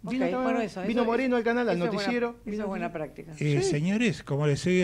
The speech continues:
Speaker 1: Perdón,
Speaker 3: anunciado,
Speaker 1: y, y
Speaker 3: sí,
Speaker 1: termino con esto,
Speaker 3: dale.
Speaker 1: sé que el operador te está pidiendo.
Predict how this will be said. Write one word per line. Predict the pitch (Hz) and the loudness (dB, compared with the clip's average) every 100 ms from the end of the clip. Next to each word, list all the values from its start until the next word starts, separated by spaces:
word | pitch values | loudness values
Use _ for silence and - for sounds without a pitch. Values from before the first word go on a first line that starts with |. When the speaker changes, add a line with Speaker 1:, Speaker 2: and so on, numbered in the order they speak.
| 165 | 6
Speaker 1:
Perdón, | 214 | 8
Speaker 3:
anunciado, | 214 175 185 196 | 8 6 2 0
Speaker 1:
y, | |
y | 220 | 0
Speaker 3:
sí, | |
Speaker 1:
termino | 196 202 220 | 2 4 6
con | 208 | 6
esto, | 139 | 6
Speaker 3:
dale. | 127 | 4
Speaker 1:
sé | 151 | 2
que | 185 | 4
el | 170 | 4
operador | 156 165 165 | 4 4 4
te | |
está | 160 165 | 2 2
pidiendo. | 156 151 139 131 | 2 2 0 -4